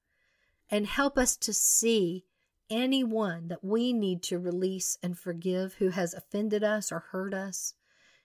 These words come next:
anyone that's disappointed us. Father, if anyone has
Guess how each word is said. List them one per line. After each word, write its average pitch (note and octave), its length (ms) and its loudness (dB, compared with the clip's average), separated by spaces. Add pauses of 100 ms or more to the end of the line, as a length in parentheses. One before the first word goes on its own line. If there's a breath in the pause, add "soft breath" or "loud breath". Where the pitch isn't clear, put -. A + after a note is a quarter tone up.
(140 soft breath)
anyone A3 380 2
that's F#3+ 180 -4
disappointed G3 680 -6
us. F#3+ 440 -10 (1300)
Father, G#3+ 380 0 (760 loud breath)
if A3 240 4
anyone A3+ 460 2
has F#3+ 260 -4